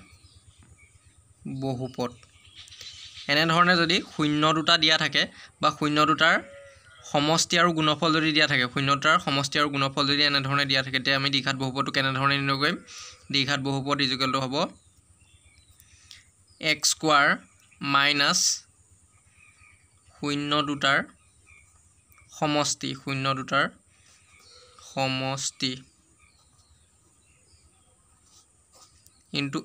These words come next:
x প্লাছ শূন্য দুটাৰ গুণফল, শূন্য দুটাৰ গুণফল ইজুকেল জিৰ। গতিকে আমি এই সূত্ৰটোত পাতি পেলাই,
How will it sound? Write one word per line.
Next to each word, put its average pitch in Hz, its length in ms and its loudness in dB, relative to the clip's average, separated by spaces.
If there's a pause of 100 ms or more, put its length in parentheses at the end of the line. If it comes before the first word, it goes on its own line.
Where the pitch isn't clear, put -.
(140)
x 147 220 0 (1600)
প্লাছ 151 320 2 (600)
শূন্য 147 220 -4 (140)
দুটাৰ 151 240 2
গুণফল, 135 500 -2 (1120)
শূন্য 139 380 -2
দুটাৰ 135 280 -2 (3500)
গুণফল 131 580 -6 (1500)
ইজুকেল 143 400 -2 (380)
জিৰ। 135 220 0 (720)
গতিকে 156 200 0
আমি 156 220 0
এই 185 220 2
সূত্ৰটোত 165 420 0
পাতি 151 160 2
পেলাই, 139 260 2